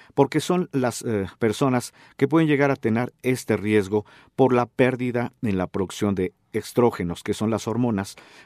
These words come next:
que de alguna manera permiten que haya una absorción adecuada del calcio. Pero déjeme decirle que hay muchos otros factores de riesgo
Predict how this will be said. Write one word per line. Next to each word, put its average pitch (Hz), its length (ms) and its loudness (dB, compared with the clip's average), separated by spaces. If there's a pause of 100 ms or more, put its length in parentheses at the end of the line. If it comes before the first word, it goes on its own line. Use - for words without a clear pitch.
que 101 260 2 (240)
de 104 140 2
alguna 117 320 -2
manera 113 420 -2 (100)
permiten 107 440 0
que 101 100 -2
haya 98 160 0
una 95 260 -2 (420)
absorción 104 540 -2
adecuada 90 460 -2
del 80 160 -6
calcio. 82 380 -8
Pero 175 240 4
déjeme 240 340 2
decirle 139 380 0
que - 100 -2
hay 135 80 2
muchos 143 400 -2
otros 123 220 -4
factores 98 520 -2
de 98 120 0
riesgo 104 440 0